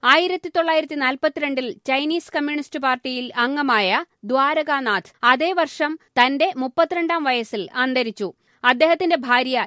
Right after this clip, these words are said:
ചൈനീസ് സ്വദേശിനി ഗുവോ ക്യുഗ്ലാൻ രണ്ടായിരത്തി പന്ത്രണ്ടിലാണ് അന്തരിച്ചത്. ദ്വാരകാനാഥിന്റെ പ്രതിമകളും സ്മാരകശിലകളും ചില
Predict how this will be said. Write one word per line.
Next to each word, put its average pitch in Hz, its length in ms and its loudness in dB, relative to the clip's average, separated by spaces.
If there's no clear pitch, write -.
ചൈനീസ് 311 540 -2
സ്വദേശിനി 247 680 -2
ഗുവോ 311 380 2
ക്യുഗ്ലാൻ 294 500 -2
രണ്ടായിരത്തി 311 560 0
പന്ത്രണ്ടിലാണ് 277 720 0
അന്തരിച്ചത്. 226 560 -4
ദ്വാരകാനാഥിന്റെ 320 1000 0
പ്രതിമകളും 269 680 -2
സ്മാരകശിലകളും 277 1000 0
ചില 269 200 -2